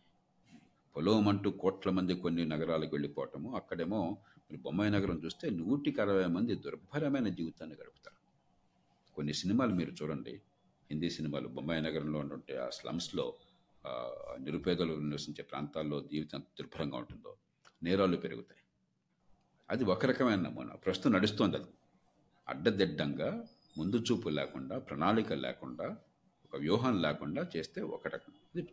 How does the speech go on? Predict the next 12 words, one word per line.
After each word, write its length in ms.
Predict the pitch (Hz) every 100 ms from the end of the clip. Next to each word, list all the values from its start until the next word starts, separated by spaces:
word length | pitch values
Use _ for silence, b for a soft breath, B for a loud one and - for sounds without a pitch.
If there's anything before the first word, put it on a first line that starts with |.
| -
చాలా 100 | 120
ప్రమాదానికి 560 | - 78 110 107 98 76
దారవుతుంది. 460 | 78 69 - 104
ఇవాళ 180 | 92 87
బ్రెజిల్కి 420 | 76 82 107 107
వెళ్ళండి 240 | 82 73 58
మీరు, 160 | - - _ _ _ _ _ _ _ -
బ్రెసిలియాకో 600 | - - 101 98 95 104
రియో 200 | 90 87
డి 120 | 85
జనీరోకో 320 | 82 76 80
వెళ్ళండి, 360 | 65 57 55